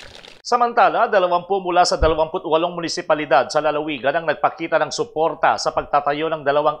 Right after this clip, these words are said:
edca site batay sa inilabas na resolusyon ng League of Municipalities of the Philippines o L M P Cagayan Chapter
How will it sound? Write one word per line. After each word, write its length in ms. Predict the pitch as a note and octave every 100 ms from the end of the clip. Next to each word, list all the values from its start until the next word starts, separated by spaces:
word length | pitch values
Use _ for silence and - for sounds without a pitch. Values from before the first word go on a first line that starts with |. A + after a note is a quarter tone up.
| D3
edca 320 | C#3+ - C3+
site 400 | - C3 F3 A#2+
batay 400 | C3 D3+ E3+ C3+
sa 160 | A2
inilabas 480 | D#3 C#3 C3+ C3 D3+
na 160 | D#3+ D3
resolusyon 640 | C#3 D#3 D#3+ - A3 C#3+ C#3 - -
ng 160 | G#3+ A3+ G3+
League 240 | G#3 A#3
of 160 | E3 -
Municipalities 800 | D#3+ C#3 D#3 - D#3+ D#3 D#3 D3+
of 160 | C#3+
the 80 | C3
Philippines 480 | C3+ C#3+ C#3+ D#3 D3+
o 240 | D3+ C#3+
L 160 | D#3 D3+
M 160 | D#3 D3
P 160 | D#3
Cagayan 480 | D#3 C#3 C#3 C3+ C#3
Chapter 480 | F#3+ F3+ - A2+